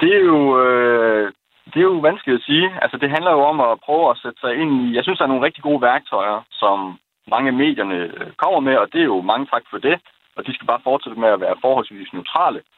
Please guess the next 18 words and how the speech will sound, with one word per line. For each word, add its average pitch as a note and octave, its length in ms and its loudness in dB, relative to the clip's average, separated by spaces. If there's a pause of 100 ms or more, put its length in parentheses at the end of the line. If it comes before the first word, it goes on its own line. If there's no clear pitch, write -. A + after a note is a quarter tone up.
(380)
Men A#2 100 -2
det B2 120 -2
handler F#3+ 200 0
om D#3+ 100 0
at - 80 -10
prøve E3 140 2
at D#3+ 60 -6
sætte D3+ 140 -8
sig D#3+ 100 0
ind F3 120 0
i - 120 -8
partierne, C3+ 560 -2
prøve D3+ 220 4 (140)
at G#2 140 0
spore B2+ 200 -4
sig D3 180 -2
ind D3+ 80 -4 (100)
på A#2 80 2